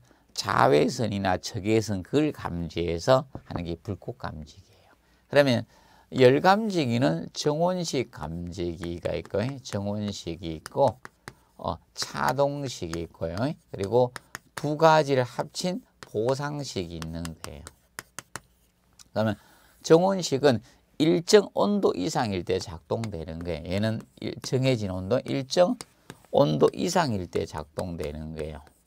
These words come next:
작동되는 게, 어, 정원식이고, 요거는 온도 상승률이, 온도 상승률이,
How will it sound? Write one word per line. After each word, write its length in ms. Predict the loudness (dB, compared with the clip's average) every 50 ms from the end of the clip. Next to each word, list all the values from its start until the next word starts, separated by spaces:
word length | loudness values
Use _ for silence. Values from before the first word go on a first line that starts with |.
| _ _ _ _ _ -20 -20 _ _ _ _ -20 -20 _ _ -20 -12
작동되는 760 | -4 -4 -4 -2 0 -2 0 0 2 0 0 0 -2 -4 0
게, 320 | 2 4 4 4 2 -2 -8 -16 -20 _ _ _
어, 300 | -8 -4 -4 -4 -4 -4
정원식이고, 920 | -6 -4 -4 -2 -2 -2 -2 -4 -4 -4 -6 -6 -4 0 2 0 0 0 0 0
요거는 380 | 0 2 4 4 4 2 0 -2 _ _ _ -20 -20 _ _ 4
온도 580 | 6 6 6 6 2 4 6 6 8 6 6
상승률이, 1120 | 4 0 -6 -8 -8 -6 -6 -6 -4 -2 -2 -2 -2 -2 -2 -2 -2 -2 -2 -4 -8 -10 -12 -18 -20 _ _ -20 -20 _ _ _ -16 -16 -16 _ _ _ -16 -6 0
온도 580 | 2 4 4 4 4 8 10 10 10 10 8 4
상승률이, 1400 | 0 -4 -4 -4 -4 -2 -2 -4 -2 2 2 2 2 2 -2 -4 -2 -2 0 0 0 0 0 0 -2 -2 -4 -6